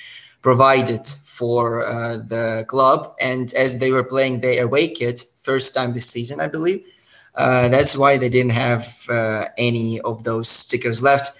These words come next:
As we remember that, uh, Selesnyov played their blue kit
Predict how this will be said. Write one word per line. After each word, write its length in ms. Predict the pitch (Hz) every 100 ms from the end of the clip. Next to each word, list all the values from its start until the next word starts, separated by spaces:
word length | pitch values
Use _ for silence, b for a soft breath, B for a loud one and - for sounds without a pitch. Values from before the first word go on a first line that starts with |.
| b -
As 200 | 120 127
we 100 | 131
remember 440 | 131 139 131 131
that, 360 | 117 113 - -
uh, 360 | 117 113 104 -
Selesnyov 600 | - - 131 127 127 123
played 340 | 123 120 120
their 220 | - 117
blue 280 | 117 143 202
kit 300 | 196 123 -